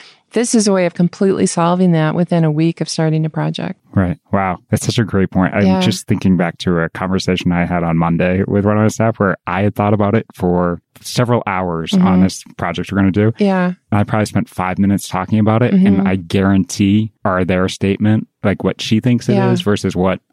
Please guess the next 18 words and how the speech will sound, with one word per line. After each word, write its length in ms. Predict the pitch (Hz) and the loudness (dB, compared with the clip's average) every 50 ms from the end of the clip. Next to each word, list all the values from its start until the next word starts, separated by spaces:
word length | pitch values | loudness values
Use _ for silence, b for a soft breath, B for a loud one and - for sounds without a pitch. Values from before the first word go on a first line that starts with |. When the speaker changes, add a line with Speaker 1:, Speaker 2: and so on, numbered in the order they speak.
| - | -6
Speaker 2:
I 120 | 92 92 95 | -4 -4 -2
think 220 | 95 110 98 - | -2 -2 -2 -2
it 80 | 110 98 | 0 0
is, 220 | 107 110 101 - | 0 0 0 -2
is 160 | - 98 92 - | -6 -8 -8 -6
completely 480 | - - - - - 107 - 98 98 | -4 -4 -4 -2 -2 -2 0 2 0
off, 300 | 92 90 92 90 - _ | 0 0 -2 -4 -6 _
but 100 | - 87 | -6 -6
it's 140 | 87 - - | -6 -4 -2
not 160 | 95 92 - | -4 -2 -2
written 240 | 101 101 - 92 92 | -2 -2 -2 -2 -2
down. 480 | 87 87 87 90 92 92 92 90 - - | -2 -2 -2 -2 -2 -2 -4 -4 -6 -6
And 580 | - 92 87 82 82 85 82 85 85 82 85 - b b b b b b b b b b b | -6 -4 -2 -2 -2 -2 -4 -4 -4 -6 -8 -10 b b b b b b b b b b b
like, 120 | - 90 - | -6 -4 -2
that's 180 | 95 92 - | -2 -4 -2
something 260 | - 92 78 85 82 | -2 -4 -2 -2 -2
we 120 | 80 80 80 | -2 -2 -4
should 280 | - - 82 80 80 | -4 -4 -4 -4 -6